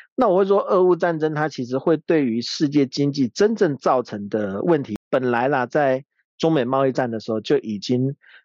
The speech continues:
呃，有显现出来势头哈。我不知道有没有，大家还记不记得，在中美贸易战的时候，我就说这个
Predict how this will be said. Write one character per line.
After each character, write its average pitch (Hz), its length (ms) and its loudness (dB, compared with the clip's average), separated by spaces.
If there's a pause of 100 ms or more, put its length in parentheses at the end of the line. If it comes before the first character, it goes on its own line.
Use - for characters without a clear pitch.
(120)
呃， 104 440 -2
有 127 180 2
显 117 260 -2
现 147 200 0
出 131 100 0
来 113 100 2
势 120 300 -4
头 - 260 -6
哈。 117 120 -6
我 98 80 -4
不 123 80 -2
知 135 40 4
道 127 120 2
有 113 100 -2
没 110 140 -6
有， 113 100 -8
大 117 400 -2
家 131 80 2
还 120 100 0
记 123 140 -6
不 113 60 -4
记 113 80 -4
得， 107 80 -2
在 123 100 0
中 139 160 -2
美 123 100 0
贸 120 160 0
易 120 60 -2
战 120 140 -2
的 110 60 -6
时 - 80 -4
候， 110 40 0
我 104 60 -2
就 117 100 -4
说 107 220 0
这 110 100 -4
个 107 220 -2